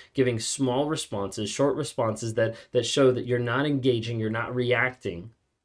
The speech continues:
a lot of times that can lead towards more violence and more abuse. So please, please be careful. If you're going to try gray rocking,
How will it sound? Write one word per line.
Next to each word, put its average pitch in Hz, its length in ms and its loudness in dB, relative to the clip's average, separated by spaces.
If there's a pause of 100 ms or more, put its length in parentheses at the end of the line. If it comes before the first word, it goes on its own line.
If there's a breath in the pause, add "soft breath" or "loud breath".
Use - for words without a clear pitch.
(420)
a 123 60 2
lot 131 260 0
of 160 60 -6
times 139 320 0
that 127 240 0
can 110 300 -2
lead 170 340 0
towards 120 420 2
more 113 300 -4
violence 110 580 -4
and 113 140 -6
more 107 240 -4
abuse. 110 480 -2
So 107 160 -4
please, 139 500 2
please 131 380 -2
be 110 100 -8
careful. 123 440 0
If 110 100 -4
you're 113 100 -6
going 127 260 0
to 139 60 0
try 135 300 -2
gray 127 240 6
rocking, 110 500 0